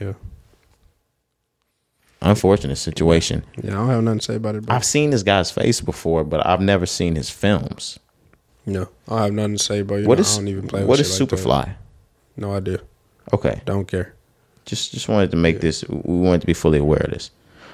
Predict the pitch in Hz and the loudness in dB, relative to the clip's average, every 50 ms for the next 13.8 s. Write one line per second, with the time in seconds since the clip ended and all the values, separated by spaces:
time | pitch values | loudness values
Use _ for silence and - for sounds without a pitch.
0 | - _ - - 85 85 80 78 76 67 - 85 87 90 92 90 87 85 85 85 | -20 _ -2 0 2 2 2 0 0 0 0 2 4 4 4 4 4 2 2 0
1 | 80 80 78 78 76 73 - - 85 82 76 67 - - 76 82 82 73 80 78 | 0 0 0 0 -2 -2 0 2 4 4 4 2 0 -2 -2 -2 0 0 -2 -4
2 | - - 78 78 76 - 76 76 73 73 85 110 - _ - - 76 76 - - | 0 0 0 0 2 0 -2 -2 -2 -4 -6 -10 -16 _ -2 0 0 0 0 -2
3 | - - - - - 78 78 76 73 - _ - 80 78 76 - 78 73 73 71 | -2 -4 -6 -4 -2 -2 -2 -2 -4 -8 _ 0 0 0 0 0 0 0 2 2
4 | 69 71 73 73 71 73 73 69 69 69 73 - - 73 76 73 - - - _ | 2 2 2 4 4 4 4 4 2 0 -2 0 2 2 2 2 0 -6 -20 _
5 | - _ - _ _ _ _ _ - 67 67 65 65 67 - - 82 78 76 73 | -20 _ -20 _ _ _ _ _ -4 -2 -2 -2 -4 -4 -4 0 2 2 2 2
6 | 69 69 71 71 71 71 - 73 69 69 - _ _ _ _ - _ _ - - | 2 2 2 2 2 0 0 -2 -2 -2 -4 _ _ _ _ -20 _ _ -6 -4
7 | 92 90 - 82 85 92 - - - 65 64 - _ _ _ _ _ _ _ _ | -4 0 2 2 2 2 2 0 -2 -6 -6 -6 _ _ _ _ _ _ _ _
8 | _ 82 82 76 80 78 - - 80 78 78 - - - 85 80 - - 67 78 | _ -4 0 2 2 2 2 2 2 2 2 0 0 -2 -2 -2 -2 0 2 4
9 | 80 80 78 80 80 80 82 82 82 80 78 - - - 78 80 82 - - 82 | 4 4 2 2 2 4 4 4 4 2 0 -2 -4 -4 -4 -4 -4 -4 0 0
10 | 85 82 71 71 65 65 64 64 64 65 71 - - 101 101 98 104 104 110 120 | 2 2 2 2 2 2 0 0 0 -2 -2 -6 -8 -10 -8 -8 -6 -4 -2 0
11 | 110 - - 107 104 101 104 101 98 - - 104 101 - - - 98 98 98 101 | 0 0 0 0 -2 0 0 -2 -2 -2 -4 -4 -4 -4 -4 -2 -2 -2 0 0
12 | 104 110 110 110 104 101 95 92 90 87 87 90 92 104 - _ - 113 - - | 0 0 0 2 2 2 2 0 0 -2 -2 -4 -4 -6 -10 _ -6 -4 -2 -2
13 | 104 117 120 - 135 127 120 117 110 110 107 110 131 143 - - | -2 -2 0 0 0 0 -2 0 0 0 2 4 4 4 2 0